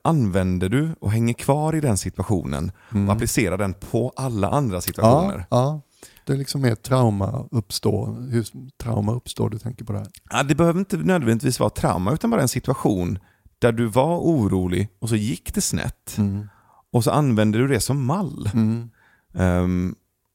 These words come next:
Speaker 1: att du injicerar den händelsen med så mycket betydelse att den blir ett filter för dig.
Speaker 2: Ja, och då är vi tillbaks på det där spåret som vi har varit inne på ofta, liksom att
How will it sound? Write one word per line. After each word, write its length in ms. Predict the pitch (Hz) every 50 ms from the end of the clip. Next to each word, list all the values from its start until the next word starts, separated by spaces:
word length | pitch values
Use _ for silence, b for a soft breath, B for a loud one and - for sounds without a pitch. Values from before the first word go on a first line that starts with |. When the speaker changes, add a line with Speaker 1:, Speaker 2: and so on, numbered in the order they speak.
| _ _
Speaker 1:
att 180 | - 123 - _
du 200 | 120 123 123 - - _ _ _ _ _ _ _ _ _ _ _ _ _ _ _ _ _ _ _ _ _ _ _ _ _ _ _
injicerar 1200 | - 131 127 127 123 127 131 131 - - - 170 143 107 85 85 85 90 98 117 143 160 160 156 b b b b b
den 300 | - 110 135 113 101 95
händelsen 580 | 95 117 120 117 98 85 80 80 - 95 85
med 100 | 87 87
så 100 | - -
mycket 300 | 104 117 143 - - -
betydelse 920 | 80 95 - - - - 123 101 82 92 82 90 87 82 82 - - 165 160 - - b b b b b b b b b b
att 140 | - -
den 140 | - 117 113
blir 240 | 113 123 117 98 85
ett 100 | 85 -
filter 540 | - - 165 113 90 85 82 - - - 190
för 220 | - - - -
dig. 260 | - - - - 90 - _ _
Speaker 2:
Ja, 300 | - 131 135 139 139 143
och 80 | 147
då 60 | 143 151
är 60 | 147
vi 100 | 147 147
tillbaks 460 | - 156 143 131 113 95 - - -
på 120 | _ -
det 120 | 113 113 117
där 320 | 113 113 104 98 95 92
spåret 500 | 95 - - - 123 104 101 101 104 104
som 120 | - - 107
vi 40 | 107
har 60 | 107
varit 140 | 107 104 -
inne 220 | 117 104 98 95
på 140 | 95 - 117
ofta, 360 | 113 101 - - - - 113 104
liksom 400 | 101 110 - - - 107 98 101
att 280 | 98 95 - - -